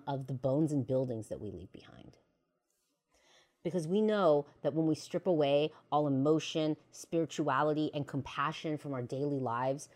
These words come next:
what we're left with is really just a shell of human experience. To not account for emotions and the human need for spirituality, to talk about humanity, philosophy, and ethics without taking emotions into account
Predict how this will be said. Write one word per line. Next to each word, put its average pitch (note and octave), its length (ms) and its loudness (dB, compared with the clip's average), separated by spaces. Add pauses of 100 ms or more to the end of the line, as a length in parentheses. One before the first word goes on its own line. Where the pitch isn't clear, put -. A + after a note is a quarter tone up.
(160)
what D#3+ 140 4
we're A3+ 180 6
left D#3+ 320 0
with A#3 180 0
is F#3 160 -2
really G#3 240 2
just A3+ 300 -2
a G#3+ 80 4
shell C3 680 -2 (320)
of B2 160 -2
human A2+ 320 -4
experience. - 800 -12 (1500)
To - 120 0
not G3 200 4
account F#3 460 -2
for G3+ 160 0
emotions D#3+ 680 2
and C#3+ 100 0
the B2 60 -4
human E3 340 2
need C#3 240 2
for C#3+ 120 -12
spirituality, B2+ 1000 -4 (440)
to - 60 -20
talk C#4 260 -6
about B3 240 2
humanity, E3+ 680 2 (180)
philosophy, D3+ 600 0
and C#3 140 0
ethics D#3 440 0 (180)
without D#3+ 340 2
taking G#3+ 360 -2
emotions D#3 480 2
into G3+ 240 0
account A3+ 440 -2